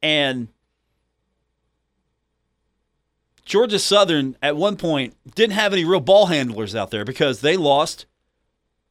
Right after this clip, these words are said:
all of their talent. Carlos Curry went out with five. Kamari Brown went out with five. Tyron Moore went out with five. Jalen Finch went out with five. And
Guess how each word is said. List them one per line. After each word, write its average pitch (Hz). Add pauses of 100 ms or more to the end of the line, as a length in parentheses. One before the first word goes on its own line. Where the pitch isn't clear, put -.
(100)
all 175
of 180
their 202
talent. 208 (1120)
Carlos 160
Curry 208
went 120
out 87
with 98
five. 82 (1400)
Kamari 160
Brown 185
went 143
out 107
with 98
five. 90 (840)
Tyron 185
Moore 190
went 147
out 101
with 120
five. 95
Jalen 165
Finch 220
went 127
out 98
with 110
five. 85 (1120)
And 156